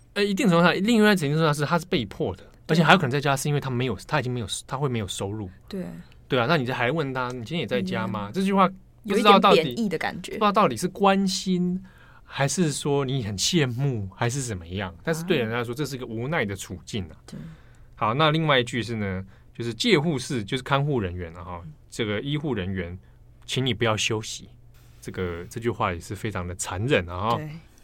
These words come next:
Speaker 1: 啊，就是讲出来也是会让大家毛喘起来。好，还有，“抱歉，请先暂时不要回，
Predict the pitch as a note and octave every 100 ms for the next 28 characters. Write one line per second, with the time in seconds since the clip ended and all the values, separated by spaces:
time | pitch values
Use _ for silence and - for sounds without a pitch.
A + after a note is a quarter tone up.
0 | - F2+ F2 - G2 F#2 - - - -
1 | - - G#2 G#2 C3+ G#2+ G2 A2 A2 G2+
2 | F#2+ F#2 F#2 F#2 F2+ F#2 - E2+ - -
3 | - - - - - - C3 - - -
4 | B2+ A#2+ G#2 G2+ - C4 G3+ B3 A#3 -
5 | F3+ - - C3+ D#3+ G3 F#3 D#3 C3 B2
6 | A#2+ C3 A#2+ G#2 G2+